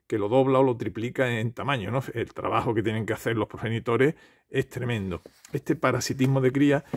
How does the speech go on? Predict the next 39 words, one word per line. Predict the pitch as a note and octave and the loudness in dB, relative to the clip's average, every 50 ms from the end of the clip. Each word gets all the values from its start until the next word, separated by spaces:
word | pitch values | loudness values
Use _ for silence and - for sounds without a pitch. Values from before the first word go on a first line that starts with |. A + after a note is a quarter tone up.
| - - - | -10 -10 -10
es | - - - | -10 -8 -4
uno | - C3+ C3 B2+ | -2 -2 0 0
de | B2 | 0
los | A#2 A#2 - | -2 -2 -4
comportamientos | - A#2+ A#2 - A2+ A2+ - - G#2+ G#2 A#2 A#2 A#2+ A#2+ A#2+ - C#3 D3+ - - - - - _ _ - | -4 -6 -4 -4 -4 -6 -4 -4 -4 -2 0 0 0 0 4 4 4 4 4 0 -20 -20 -20 _ _ -4
que | - G#2+ | -4 -4
estudia | - - - D3+ D3 C#3+ B2 | -2 2 2 6 6 6 4
este | - - B2 | 4 0 -2
libro | A#2+ B2 A#2+ C3+ C#3+ C#3 | 0 0 2 4 4 4
de | C3+ A#2 | 4 4
las | G#2 F#2 F2 | 2 2 0
astucias | F2+ - - C3 B2 - C#3 A#2 A#2 | -2 -4 -4 -4 -2 0 0 0 2
de | G2+ | 0
las | F#2 F#2 C#3 | 0 4 2
aves, | C3 G#2 G#2 B2 C#3 - _ _ _ _ - | 4 4 2 0 -2 -4 _ _ _ _ -4
parasitismo, | - G#2 - - - - A#2 - B2+ B2+ C#3 C#3+ C#3+ C#3+ C3 | -4 -4 -2 -2 -4 -6 -2 0 0 0 2 2 0 0 0
reproducción | C3 A2 F2 - F#2+ F#2+ G2 F#2 - - B2 B2+ C#3+ D#3 _ - _ _ - | 0 0 -2 0 -2 0 -2 -2 2 2 4 4 4 0 _ -16 _ _ 0
y | - C#3+ | 2 4
las | B2 B2 A#2+ | 4 4 2
estrategias | A#2+ - A#2 B2 - A#2+ A2+ B2 B2 A2+ | 0 -4 -10 -8 -4 -2 2 4 4 6
de | A#2 A2 | 6 4
supervivencia | - - - A#2+ C#3 B2 A2+ A2 A2 B2 C3 - - D3 D3 C#3+ - - - _ _ - | 2 2 -2 0 2 2 2 2 2 0 0 0 0 2 2 2 0 -4 -16 _ _ -8
más | A2+ B2 C#3 C3+ | -2 0 0 0
creativas | - - A#2+ A2 A#2 - - B2+ B2+ C3+ C3 C#3 C3 _ _ _ - - | 0 -2 -2 -2 -2 0 0 2 2 4 2 2 0 _ _ _ -16 -8
de | B2 A#2 C3 | 0 0 2
la | A2+ A2 G#2+ | 2 2 -2
naturaleza. | G2+ - A2 F#2 F#2+ G#2 - - - - _ _ _ _ _ _ _ - | -2 -2 -2 -2 -2 -2 -4 -6 -16 -20 _ _ _ _ _ _ _ 2
Y | C3 D3 | 2 2
es | - | 4
que | - F3 | 6 4
la | D#3+ D3+ C#3+ | 6 6 6
biología | C3+ C3+ B2 A#2+ A#2 G#2 - D#3 C#3 C#3 C3 B2 A#2+ - _ _ _ _ _ - - | 6 4 4 4 2 4 4 6 6 6 6 4 0 -4 _ _ _ _ _ -6 -2
evolutiva | A2 A2 A#2+ B2 B2 B2 B2+ F3 E3 A#2+ A2 C3+ C3+ _ _ _ _ _ _ _ _ _ _ _ _ _ _ _ - - | 0 2 2 2 2 2 2 2 2 2 2 0 -2 _ _ _ _ _ _ _ _ _ _ _ _ _ _ _ -10 -4
nos | B2 A#2+ A2+ G#2+ | -2 -2 0 2
muestra, | A2+ A#2 B2+ D#3 D#3 - - C#3 D3+ C#3+ A#2+ | 2 4 4 4 4 2 2 2 2 2 2
pues, | A2 F#2+ | -2 -2
una | C#3 C#3+ D#3 - | 0 -2 -2 -2
serie | - - C#3 C3 C#3 C3+ | 2 2 4 6 6 4
de | A#2+ A#2+ A2+ G#2+ | 6 4 2 0